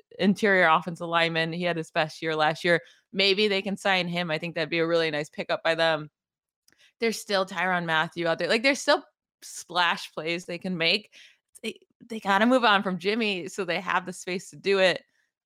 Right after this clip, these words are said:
We, I mean, I cannot believe we're talking on this podcast right now, and Jimmy Garoppolo is still on the roster. I thought that was a zero percent chance when we talked last week.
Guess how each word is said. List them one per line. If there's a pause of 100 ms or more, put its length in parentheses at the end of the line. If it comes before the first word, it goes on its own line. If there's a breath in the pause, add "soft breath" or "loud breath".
(460)
We,
I
mean,
I
cannot
believe
we're
talking
on
this
podcast
right
now, (100)
and
Jimmy
Garoppolo
is
still
on
the
roster.
I
thought
that
was
a
zero
percent
chance
when
we
talked
last
week.